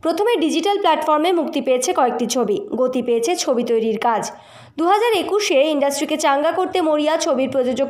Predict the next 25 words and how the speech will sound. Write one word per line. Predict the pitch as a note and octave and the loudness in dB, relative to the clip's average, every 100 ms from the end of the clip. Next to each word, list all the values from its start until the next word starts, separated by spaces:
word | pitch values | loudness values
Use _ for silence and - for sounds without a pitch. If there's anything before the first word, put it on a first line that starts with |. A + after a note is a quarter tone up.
| D4 | -2
থেকে | - | -2
কলাকুশলীরা। | - B3 A3 G#3+ G#3+ G#3+ G#3 G#3 - - - - | 0 0 0 -2 -2 0 0 -2 -6 -14 -20 -6
আর | G#3+ A3 | -2 -2
সেই | A3 A3 | 0 -2
সুবাদেই | A3+ D#4 E4+ D4+ A3+ - - - | 0 0 2 0 -2 -8 -14 -4
হিন্দি | E4+ F4 A4 | -2 2 0
ছবির | G#4+ G4 E4 | 0 0 0
ভক্তরা | D#4 D4+ D#4+ D#4+ | 0 0 0 2
এবছর | C#4+ C4 C#4 | 2 0 0
দেখতে | A#3+ A#3 A#3 | -2 -2 -2
পাবেন | A#3+ A#3+ C#4+ | -2 0 0
একগুচ্ছ | C4+ A#3 G#3+ C4 C4 F4 C4 | 0 0 -2 -4 -2 -4 -2
ভালো | A3+ G#3 | -2 -2
ভালো | G#3+ G#3+ | -2 -2
ছবি। | G#3+ A3+ G#3 - - - - - | -2 -2 -2 -6 -16 -20 -18 -2
বড় | B3+ D4+ G4 | 2 2 2
তারকা | A4 G4+ G#4 | 0 2 0
থেকে | G#4 G#4 G#4 | 0 0 0
নতুন | G4 - C#4+ | 0 0 -2
জুটি, | A3+ A#3 G3+ - | -2 -2 -4 -6
সবই | - A3+ A#3 | -2 -2 0
রয়েছে | D#4 F4 F4 A3+ | 0 0 0 -2
সিনেপ্রেমীদের | B3+ D#4+ C#4 A3+ G#3+ G#3+ G#3+ | 0 0 0 0 0 0 0
জন্য। | A3+ G#3+ F#3+ - - - - - | 0 0 -2 -8 -20 -20 -18 -4
বহু | D4+ D#4 | 0 0